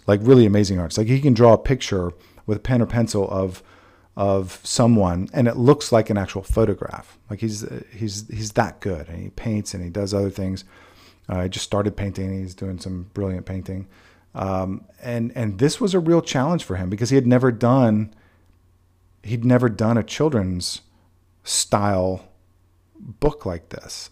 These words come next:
um, at all. Like, these kind of illustrations trying to match up to, to my words were, were definitely a difficult thing for him because it was, it was something completely,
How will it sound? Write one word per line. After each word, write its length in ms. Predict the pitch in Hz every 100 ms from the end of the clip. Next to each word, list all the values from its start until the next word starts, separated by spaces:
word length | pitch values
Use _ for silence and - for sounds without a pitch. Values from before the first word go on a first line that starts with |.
| -
um, 560 | 90 90 90 90 95 -
at 140 | 104
all. 280 | 139 127 -
Like, 160 | 95 -
these 200 | 123 -
kind 220 | 131 110
of 60 |
illustrations 580 | 110 107 - 120 117 104
trying 180 | - 117
to 60 | 101
match 320 | 107 110 117
up 180 | 110 -
to, 280 | 107 98 -
to 120 | 113
my 160 | 101
words 380 | 95 117 117 98
were, 360 | 98 104 101 98 - - - _ _ _ -
were 200 | 107 107
definitely 500 | 95 113 123 139 123
a 60 |
difficult 440 | 110 123 127 127 113
thing 180 | 123 123
for 120 | 107
him 240 | 143 143
because 400 | 113 - 113 107
it 160 | - 120
was, 360 | 113 98 - -
it 100 | 127
was 140 | 104
something 300 | 131 120 123
completely, 640 | 113 107 127 131 123 110